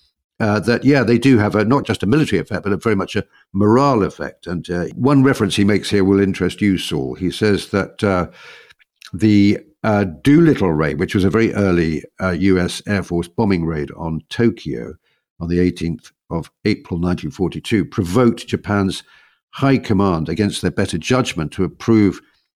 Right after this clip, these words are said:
Admiral Yamamoto's plan to bait the U S Navy by invading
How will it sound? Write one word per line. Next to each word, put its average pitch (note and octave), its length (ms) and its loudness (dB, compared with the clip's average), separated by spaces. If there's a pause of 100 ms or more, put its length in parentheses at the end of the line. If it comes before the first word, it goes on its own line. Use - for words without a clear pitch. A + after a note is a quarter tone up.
(180)
Admiral F#2+ 360 0
Yamamoto's F#2 840 0
plan D2+ 380 -6 (180)
to G2 100 -6
bait G#2 560 -2 (260)
the G2+ 80 0
U F#2+ 160 2
S F2+ 220 -4
Navy F2 460 0 (340)
by E2+ 160 -2
invading E2 760 -2